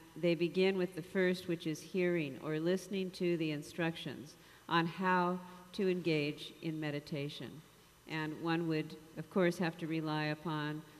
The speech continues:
a spiritual mentor or a master, uh, of meditation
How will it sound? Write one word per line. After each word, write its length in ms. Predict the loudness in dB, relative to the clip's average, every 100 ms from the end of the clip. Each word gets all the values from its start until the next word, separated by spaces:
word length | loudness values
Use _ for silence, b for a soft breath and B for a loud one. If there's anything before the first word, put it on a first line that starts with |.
| B -6
a 80 | -6
spiritual 580 | -2 2 2 0 -6
mentor 680 | -2 -2 -2 -2 -2 -2 -4 -6
or 220 | -4 -4
a 40 |
master, 680 | -2 -2 -2 -4 -8 -8 -8 -12 B B B
uh, 180 | -4 -4 -2
of 200 | -2 -2
meditation 840 | -2 -2 -2 0 0 -4 -8 -8